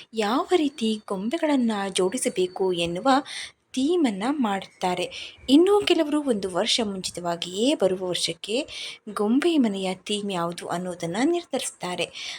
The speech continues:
ಅದಕ್ಕೆ ತಕ್ಕಂತೆ ಬೇಕಾದ ರೀತಿಯಲ್ಲಿ ತಯಾರಿಗಳನ್ನ ಮುಂಚಿತವಾಗಿ ಮಾಡ್ಕೋತಾರೆ. ಗೊಂಬೆಯನ್ನ ತಮ್ಮ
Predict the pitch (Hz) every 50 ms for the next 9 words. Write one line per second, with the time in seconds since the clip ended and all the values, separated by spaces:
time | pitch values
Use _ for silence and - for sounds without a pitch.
0 | - - - - 262 311 302 311 - 277 269 - 240 233 - - - - 381 392
1 | 381 - 262 214 - 196 185 185 - - 190 226 269 330 320 320 269 220 202 196
2 | - - 196 185 175 175 185 233 262 - 220 196 185 190 233 254 285 277 214 190
3 | 185 185 226 247 240 208 190 175 - - 190 175 175 170 175 170 - 294 311 294
4 | 240 202 190 185 180 - 185 180 - - 180 - 175 185 - - - - - -
5 | - - - - 214 - 233 247 269 339 359 392 370 370 349 302 240 214 214 262
6 | 285 - 247 202 190 190